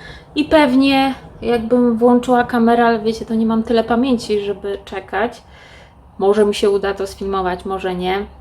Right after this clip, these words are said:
Mm. Jak, że tak powiem, będzie puste, to wam pokażę,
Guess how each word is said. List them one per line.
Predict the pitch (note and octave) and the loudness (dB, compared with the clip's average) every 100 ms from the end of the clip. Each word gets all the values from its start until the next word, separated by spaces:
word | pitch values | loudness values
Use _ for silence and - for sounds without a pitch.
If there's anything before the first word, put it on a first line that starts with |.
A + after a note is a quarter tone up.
| - | -10
Mm. | G3+ F#3+ F#3+ G3 - - - - - - - - - - - - - - - | -8 -8 -10 -12 -18 -20 -20 -20 -20 -20 -20 -20 -20 -20 -20 -20 -20 -20 -4
Jak, | A3+ G#3+ G3 - F#3 - G#3 | 0 0 -2 0 2 2 -2
że | G3+ | -4
tak | G#3 G#3+ | -4 -4
powiem, | - G#3 G#3 | -2 2 2
będzie | G#3 G#3+ G#3 G3 | 2 2 4 2
puste, | - G#3+ - G3 G3 - - | 2 -18 -6 -6 -6 -12 -16
to | G3+ | -6
wam | G3 | -6
pokażę, | G3 - - F#3 F#3 F#3+ | -4 -8 -6 -6 -6 -12